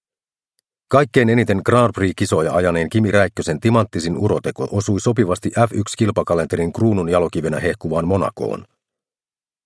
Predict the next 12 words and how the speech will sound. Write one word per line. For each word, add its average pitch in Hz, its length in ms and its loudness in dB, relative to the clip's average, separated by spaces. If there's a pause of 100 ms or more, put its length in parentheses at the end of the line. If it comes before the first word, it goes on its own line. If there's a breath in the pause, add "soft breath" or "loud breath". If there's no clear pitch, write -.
(280)
Vuoden 123 200 4
kaksituhatta 113 560 2
viisi 98 280 0
viikonloppu 87 500 0
Monte 107 280 2
Carlon 90 320 0
katuradalla 69 600 -2
oli 82 160 -6
täyttä 107 360 0
dimangia 67 460 -2
alusta 87 340 -2
loppuun. - 580 -6